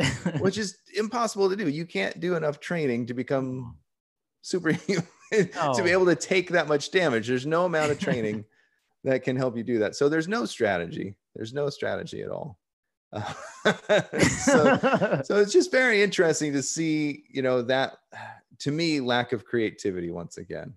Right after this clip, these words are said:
Speaker 2: you know,
Speaker 1: Yeah.
Speaker 2: in, in this Rocky four movie, where it's just like, Rocky's just a blunt instrument to hit and
Speaker 1: Yes.
Speaker 2: be hit.
Speaker 1: Yes. What do you think about Apollo's character? Like, I, I always love Apollo's character, kind of the showman,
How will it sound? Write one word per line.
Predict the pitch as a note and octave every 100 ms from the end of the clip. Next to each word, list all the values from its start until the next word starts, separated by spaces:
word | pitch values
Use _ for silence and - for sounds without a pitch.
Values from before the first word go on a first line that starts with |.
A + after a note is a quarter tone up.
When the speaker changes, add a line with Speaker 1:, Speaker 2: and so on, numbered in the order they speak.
| -
Speaker 2:
you | A#2+ B2
know, | F2 E2
Speaker 1:
Yeah. | -
Speaker 2:
in, | F#2+ -
in | G#2
this | G2+ -
Rocky | G#2 G2+ F#2+
four | - G2 F2+
movie, | F2+ E2+ F2
where | F2 E2+
it's | F2
just | G2+ -
like, | F2 F2 E2+ _ _ _ _ _ _ _ _ _ _ _ _
Rocky's | - B2+ C3+ C3 A2
just | B2 -
a | G#2
blunt | F2+ A#2 C3 -
instrument | A#2 A2 - - F#2+ F2+ -
to | B2
hit | A2+ A#2 -
and | G2 F#2
Speaker 1:
Yes. | G2+ F#2
Speaker 2:
be |
hit. | F2 - _ _ _ _ _ _ _
Speaker 1:
Yes. | B2+ A#2 G2 F2+ - - - - _ _
What | F#3
do | G4
you | G4+
think | F#4 B3+
about | F#3+ F3+
Apollo's | D#3+ - C#3+ D3 C#3 A#2+
character? | - B2 A#2+ G#2 A#2+
Like, | A2+ A#2
I, | C#3 F#3+
I | G3 C#4
always | C#4 C#4 D#3
love | B2+ C3+ B2+
Apollo's | A#2 A2 A2+ A#2+ A2+
character, | - A2 A#2 - B2+
kind | - C3
of | B2
the | G#2+
showman, | - - D3 D3+ D3 C#3 C3 A#2+